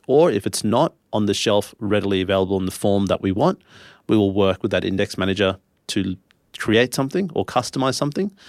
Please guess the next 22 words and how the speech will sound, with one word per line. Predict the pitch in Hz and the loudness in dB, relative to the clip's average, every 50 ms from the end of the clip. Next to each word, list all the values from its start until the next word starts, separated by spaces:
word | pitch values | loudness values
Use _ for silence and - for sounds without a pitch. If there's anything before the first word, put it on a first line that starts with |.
| - - - - - - | -20 -20 -20 -20 -12 -6
and | - 110 104 | -2 0 2
then | 107 | 2
we | 110 107 | 2 2
license | 101 98 95 95 92 - 104 90 - | 2 2 2 2 2 0 -4 -4 -2
that | 92 87 | -2 -2
index. | 87 85 80 - - - - - - _ _ - - - | -2 -2 -6 -8 -8 -10 -14 -18 -18 _ _ -20 -20 -10
So | - - 107 - | -4 -4 -2 2
all | 131 165 208 190 | 4 4 4 4
we're | 135 113 110 | 4 2 2
doing | 113 123 127 135 151 | 2 2 0 0 -2
is, | 185 214 - - _ - | -4 -6 -6 -8 _ -2
that | 113 110 | 2 2
is | 107 95 | 2 2
a | 95 | 0
separate | - 143 135 - 110 - | 0 -2 -2 -2 -2 -2
company. | 113 110 107 117 113 110 110 - _ _ _ - | -2 -4 -2 -2 -4 -4 -6 -8 _ _ _ -4
We | 104 120 117 | -2 0 2
license | 107 98 95 101 - - 104 95 - | 2 4 2 2 2 0 -4 -2 -2
that | 95 90 | 0 0
index | 92 90 90 87 - | 0 0 -2 -2 -2
from | - 143 143 151 | -2 0 0 0
them. | 156 143 | -2 -4